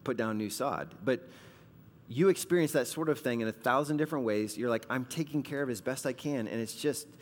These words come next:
like, that grass is not lush and green and beautiful like it should be. Or maybe you're bogged down by,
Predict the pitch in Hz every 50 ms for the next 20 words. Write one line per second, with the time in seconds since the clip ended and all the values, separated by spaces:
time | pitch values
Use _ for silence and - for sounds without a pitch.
0 | - - - - - - 113 - - 143 151 156 143 117 - 135 143 143 135 117
1 | 107 - - 110 104 113 113 117 120 120 117 123 143 131 - - 117 120 120 120
2 | 123 127 - - - - 120 120 113 110 117 117 127 123 113 107 95 95 - -
3 | - - - - - - 120 117 98 - 120 135 147 156 143 - 107 101 104 104
4 | 104 107 - 123 - - - 185 170 - - 85 71 - - - - - - -
5 | - - - - - - - - - - - - - - - - - - - -
6 | - - - - - 135 143 151 160 165 185 175 175 165 139 120 147 147 151 156
7 | 139 117 110 123 131 147 151 147 131 113 117 120 117 117 113 110 110